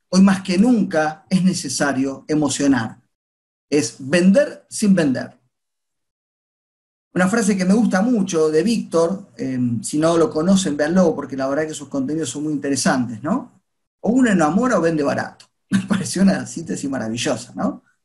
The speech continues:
O uno enamora o logra comunicar algo y realmente que la otra persona se enamore de lo que uno hace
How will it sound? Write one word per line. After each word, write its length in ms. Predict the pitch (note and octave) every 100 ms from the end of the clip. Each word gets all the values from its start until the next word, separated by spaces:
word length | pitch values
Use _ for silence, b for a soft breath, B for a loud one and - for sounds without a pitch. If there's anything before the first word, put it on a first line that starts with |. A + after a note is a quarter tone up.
| _
O 120 | -
uno 160 | F#3+ A3+
enamora 640 | F#3 D#3 G3+ C#4 D4 C4
o 60 | E3
logra 260 | F3 F3+
comunicar 520 | C3+ C#3+ D3+ D3+ E3+ G3
algo 500 | A#3+ A#3 A3 G3 B _
y 100 | D#3+
realmente 400 | E3 F#3+ G3 E3
que 80 | D#3
la 80 | F#3
otra 180 | F3
persona 360 | D3+ C3+ G3+ F#3
se 140 | -
enamore 420 | D#3+ D#3+ G#3 A3 F3
de 60 |
lo 120 | D3+
que 80 | D3+
uno 200 | F3 E3
hace 420 | F#3 G3 G#3 G3